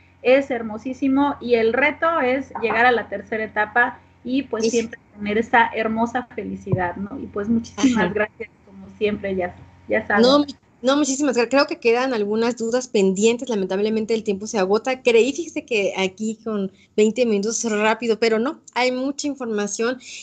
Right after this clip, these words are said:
Speaker 2: Inclusive otros temas, ¿no? Que está ahí latente la química o la biología y no las tomamos, eh, el, el, de repente, ¿no? La importancia, porque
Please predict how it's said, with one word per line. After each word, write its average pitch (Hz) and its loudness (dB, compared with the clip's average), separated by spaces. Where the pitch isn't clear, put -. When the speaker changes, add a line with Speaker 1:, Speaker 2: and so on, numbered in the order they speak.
Speaker 2:
Inclusive 233 2
otros 233 0
temas, 226 -2
¿no? 262 0
Que 202 4
está 202 -2
ahí 214 2
latente 208 0
la 180 2
química 254 0
o 202 4
la 185 6
biología 185 2
y 202 4
no 202 6
las 214 2
tomamos, 202 -2
eh, 175 2
el, 180 2
el, 180 2
de 208 6
repente, 220 2
¿no? 247 -2
La 240 2
importancia, 202 -2
porque 226 0